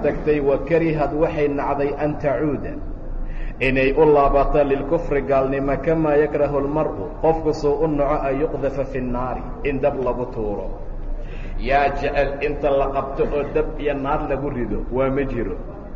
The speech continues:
Sida qofka uu u nacayo in dab lagu tuuro oo kale, ayay Ummu Habiiba waxay u nacday in naar lagu tu-, inay gaalnimo u noqoto. Almua-, mu'arrikhu. Ragga mu'arrikhiinta ayaa sidaa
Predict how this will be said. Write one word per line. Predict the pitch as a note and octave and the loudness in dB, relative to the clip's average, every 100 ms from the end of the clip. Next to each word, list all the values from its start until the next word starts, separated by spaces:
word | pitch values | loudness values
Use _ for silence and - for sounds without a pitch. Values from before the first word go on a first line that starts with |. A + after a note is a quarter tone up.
| - - - - | -12 -12 -12 -10
Sida | B2+ C#3 C#3+ C#3+ | -2 2 2 2
qofka | E3 D#3+ - D#3 D3 | 2 0 0 0 2
uu | C#3+ C#3 C#3+ | 2 2 0
u | |
nacayo | D3 D#3+ D3 C#3+ D3 C#3+ | 0 0 -2 0 0 0
in | C#3+ C#3 | -2 0
dab | E3 D#3+ | 0 2
lagu | D3 C#3+ D#3 D#3+ | 2 2 2 0
tuuro | D3+ C#3+ C#3+ | 0 2 4
oo | D#3+ D#3+ C#3+ C3 | 4 4 4 2
kale, | - B2 A2+ G#2+ - - - - | 0 -2 0 0 -2 -8 -10 -4
ayay | C3+ D3+ D#3+ D#3 | 0 4 2 2
Ummu | D#3 C#3+ C#3 | -2 -2 -2
Habiiba | C#3 C3+ C#3 C3+ C#3 D3 | -4 -4 -2 -4 0 2
waxay | D3 D3 D3 D3 - | 4 2 2 -2 0
u | E3+ | 0
nacday | D#3+ D3 C3 A#2 A2+ - - - - - | 0 0 0 0 -2 -2 -6 -8 -6 -2
in | C#3+ C3+ | -2 0
naar | C#3 C3+ | 0 0
lagu | B2+ B2+ B2+ | 0 -2 -4
tu-, | B2 G#2+ - - - | -6 -8 -10 -8 0
inay | D#3+ C#3+ - | 2 2 2
gaalnimo | C3 C3 C3+ A#2+ | 0 0 -2 0
u | B2 | 0
noqoto. | B2 A2+ - E2+ F2 - - | 0 -2 -4 -6 -8 -8 -4
Almua-, | C3+ C3 B2 B2 - A#2+ | -4 -4 -4 -4 -6 -6
mu'arrikhu. | B2 A#2+ B2+ C#3 B2+ A#2+ G#2 - - - - - - - - - - | -8 -6 -6 -6 -6 -8 -10 -12 -12 -12 -12 -12 -10 -10 -10 -6 0
Ragga | A#2 A2+ B2 | 0 2 0
mu'arrikhiinta | B2+ B2+ B2 B2 C3 C3+ B2+ C#3 C3+ | 0 0 -2 -2 -2 -4 -2 -2 0
ayaa | C3 C3+ C3 | -2 0 0
sidaa | - D3+ C3 C3 | -2 -2 0 0